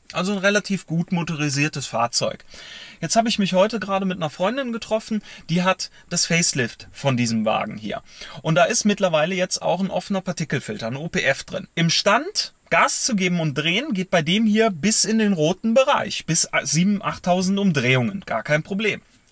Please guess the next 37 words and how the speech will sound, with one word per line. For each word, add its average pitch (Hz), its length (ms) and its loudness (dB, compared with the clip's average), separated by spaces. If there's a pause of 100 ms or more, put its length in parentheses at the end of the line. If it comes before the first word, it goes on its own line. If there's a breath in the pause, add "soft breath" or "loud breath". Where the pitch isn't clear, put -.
Bei 180 160 4
der 175 100 2
neuen 247 360 6
Variante 127 640 0 (140)
geht 156 160 -2
das 220 100 -2
nicht 302 220 -4
mehr 214 100 4
so. 120 300 -2 (440 loud breath)
Da 175 180 6
ist - 260 0
der 226 80 2
nämlich 175 320 0
begrenzt 151 480 0
bei 175 160 0 (100)
circa 190 240 0
dreitausendachthundert 190 920 -2
Umdrehungen. 233 520 -4 (340 loud breath)
Und 208 200 0
auch 202 200 4
vom 180 280 2
Klang 262 320 0
her, 175 220 4
vom 156 200 0
Motorsound 202 560 0
und 160 120 -6
Auspuffsound, 170 760 0
was 135 220 0
rauskommt, 156 640 0 (240 loud breath)
trotz - 240 2
der 190 300 2
gleichen, 156 560 -2 (300 loud breath)
zumindest 143 440 -2
offiziell 139 640 -2
im 127 220 -4
Besch-, 117 220 -8
ähm, 120 460 -2